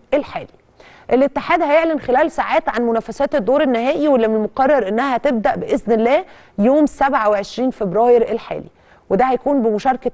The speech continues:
ثمان فرق بيتنافسوا على المراكز من الأول للثامن، اللي هو قلناهم لحضراتكم ان هم دول اللي تأهلوا. الدور النهائي زي ما عارفين هيتلعب بنظام دوري من دور واحد لترتيب طبعا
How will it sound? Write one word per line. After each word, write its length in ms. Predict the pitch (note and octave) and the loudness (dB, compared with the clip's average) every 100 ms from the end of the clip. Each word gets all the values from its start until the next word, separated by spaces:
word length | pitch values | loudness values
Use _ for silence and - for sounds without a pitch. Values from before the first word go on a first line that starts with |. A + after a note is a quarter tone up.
| - | -2
ثمان 280 | B3+ C4 G#3+ | 0 0 -2
فرق 340 | - C4+ D4+ | 0 0 0
بيتنافسوا 680 | F#3+ A3+ A3+ A#3+ A#3 - C4+ | -2 -4 -4 -6 -6 -2 -2
على 360 | F#3+ A#3+ C4 B3 | 0 0 2 0
المراكز 560 | G#3+ G#3+ G3+ C#4+ E4 C#4 | -2 -2 0 0 -2 -2
من 140 | D4+ | -2
الأول 440 | D4+ A3 G3 C4+ C#4 | -2 -2 0 2 2
للثامن، 440 | A#3 - F3+ E3 - | 0 0 -4 -4 -4
اللي 160 | A#3+ B3 | -2 2
هو 180 | D4 | 2
قلناهم 420 | C#4+ A3 A3+ C4+ B3+ | 0 -2 -4 -4 -4
لحضراتكم 580 | - F#3+ A#3+ - D4+ B3 | -4 -4 -4 -4 -6 -4
ان 140 | G#3+ | -2
هم 180 | A#3+ C4+ | 0 0
دول 240 | G3+ D4 - - - - | 2 0 -2 -16 -6 0
اللي 160 | B3 | 0
تأهلوا. 420 | B3+ G#3+ F#3+ D#3 D3+ _ _ - - - | 0 -2 -2 -6 -8 _ _ -20 -20 -4
الدور 300 | - G#3 F4+ | 0 2 2
النهائي 380 | F#4+ D#4+ D4+ E4 | 2 2 2 0
زي 140 | D#4 E4 | 2 0
ما 100 | D4+ | -2
عارفين 340 | A#3 - F#4 | -6 -4 -2
هيتلعب 480 | F4+ C4+ C#4 D#4 B3 | -2 -2 0 0 0
بنظام 560 | A#3+ A#3 G#3+ C#4+ D4+ B3+ | 0 0 0 0 0 0
دوري 440 | A#3+ D#4 D#4 D4+ | 0 0 2 2
من 240 | C4+ A3+ G#3 | 0 0 0
دور 280 | B3+ D4+ | 2 2
واحد 400 | C4+ A#3+ C#4 C#4+ | 2 2 0 -2
لترتيب 460 | A3+ A3+ G3+ - C#4 - | -2 -2 -4 -4 -4 -2
طبعا 260 | C4+ B3+ | -2 -2